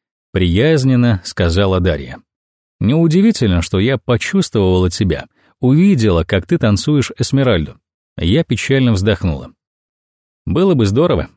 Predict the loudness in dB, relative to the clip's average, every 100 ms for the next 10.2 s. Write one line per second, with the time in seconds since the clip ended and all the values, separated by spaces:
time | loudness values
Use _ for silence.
0 | -8 -4 -2 0 0 0 0 -2 0 0
1 | 2 2 0 -4 -4 -2 0 0 -2 -2
2 | 0 0 2 0 0 -2 0 -2 -2 -2
3 | -4 _ _ _ _ -12 -6 -4 -4 -2
4 | 0 0 2 0 2 2 0 0 -4 0
5 | 0 0 0 -2 0 0 0 -4 -10 _
6 | _ _ _ _ _ _ _ _ _ _
7 | _ _ _ -4 0 2 2 2 0 0
8 | 0 2 2 0 -2 -2 -2 0 0 0
9 | -2 -4 -8 _ -2 -2 0 0 2 0
10 | -4 -8